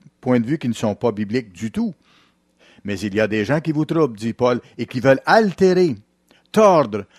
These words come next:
modifier, limiter l'Évangile de Christ. » Mais si nous-mêmes, si un ange du ciel annonçait un évangile s'écartant de celui que nous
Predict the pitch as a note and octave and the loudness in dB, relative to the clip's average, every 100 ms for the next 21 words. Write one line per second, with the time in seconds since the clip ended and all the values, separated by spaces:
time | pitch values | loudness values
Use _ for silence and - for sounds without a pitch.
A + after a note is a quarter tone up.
0 | _ C3 G3 D#3+ D#3+ D#3+ F3 C#3+ - - | _ 0 0 0 -6 -4 -4 -4 -8 -8
1 | B2+ G3+ F#3 D#3 F3 C3 _ - C#3 C#3 | -2 0 0 2 0 0 _ -2 0 2
2 | C3+ A#2+ C#3 C3 G#2 _ G#2 C3 G#2+ - | 2 2 2 0 -2 _ 2 4 4 0
3 | C#3 C3+ A2 - _ _ _ _ _ _ | -2 -2 -2 -8 _ _ _ _ _ _
4 | _ _ _ _ _ _ _ _ _ - | _ _ _ _ _ _ _ _ _ -8
5 | A2 - - G#3 E3+ D#3+ C3+ G2 _ _ | -6 -4 0 2 2 2 0 -4 _ _
6 | - _ - - C3 A#2 A#3 F#3 B2 - | -20 _ -10 0 2 4 2 2 -2 -2
7 | D3+ A#2+ A2 G#2 C3+ G#2+ G#2 G2+ A#2 B2 | 2 2 0 0 0 0 0 -2 -2 -2
8 | A2+ G#2+ G#2 B2 G#2+ G2 G#2+ G2+ A#2+ A2 | -2 -4 -2 -2 -2 -2 -4 -2 -4 -2
9 | G2+ G#2 | -2 -2